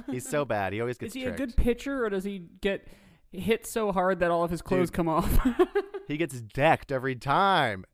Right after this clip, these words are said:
Speaker 2: And
Speaker 1: Mm.
Speaker 2: we were like, "Joel, you gotta start wearing better clothes.
Speaker 1: Yeah, the,
Speaker 2: That, don't just fall
Speaker 1: if,
Speaker 2: off."
Speaker 1: if you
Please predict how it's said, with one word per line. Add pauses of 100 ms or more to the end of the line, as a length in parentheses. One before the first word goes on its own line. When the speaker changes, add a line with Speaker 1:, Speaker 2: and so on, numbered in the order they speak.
(100)
Speaker 2:
And
Speaker 1:
Mm.
Speaker 2:
we
were
like,
"Joel,
you
gotta
start
wearing
better
clothes.
Speaker 1:
Yeah,
the,
Speaker 2:
That,
don't
just
fall
Speaker 1:
if,
Speaker 2:
off."
Speaker 1:
if
you